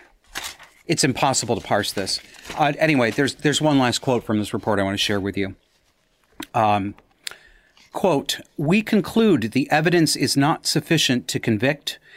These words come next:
and we decline to recommend prosecution of Mister Biden for his retention of classified Afghanistan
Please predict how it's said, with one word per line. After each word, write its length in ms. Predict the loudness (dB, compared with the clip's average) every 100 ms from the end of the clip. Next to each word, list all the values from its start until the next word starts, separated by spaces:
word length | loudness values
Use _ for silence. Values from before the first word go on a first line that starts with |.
| -12
and 180 | -2 2
we 80 | 2
decline 440 | 2 0 2 4
to 80 | 4
recommend 520 | 2 2 4 4 2
prosecution 720 | 2 0 0 -2 0 0 2
of 80 | 2
Mister 260 | 2 0 -2
Biden 400 | 2 2 2 -2
for 140 | -4
his 180 | -4 -4
retention 540 | -6 -2 0 2 0
of 180 | -2 -4
classified 640 | -2 0 0 -2 0 0 0
Afghanistan 840 | -2 -2 0 0 -2 -2 -2 -2